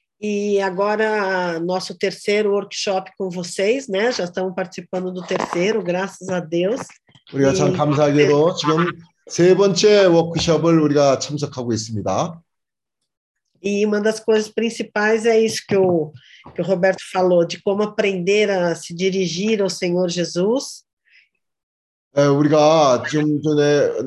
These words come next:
Speaker 2: 내 남편 호베르토 형제가 말한 것처럼 우리가 이제 주님하고의 관계에 있어서,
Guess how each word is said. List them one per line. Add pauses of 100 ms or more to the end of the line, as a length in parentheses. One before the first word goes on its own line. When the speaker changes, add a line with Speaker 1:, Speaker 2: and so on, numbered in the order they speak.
(280)
Speaker 2:
내
남편
호베르토
형제가
말한
것처럼 (360)
우리가
이제
주님하고의
관계에
있어서,